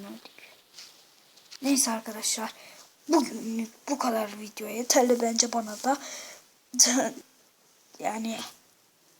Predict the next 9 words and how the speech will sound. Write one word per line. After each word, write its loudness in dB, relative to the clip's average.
bu -4
kadar 6
derken 2
öyle -4
değil. -6
Bugün 4
bu 2
kadar. 4
Görüş-, 6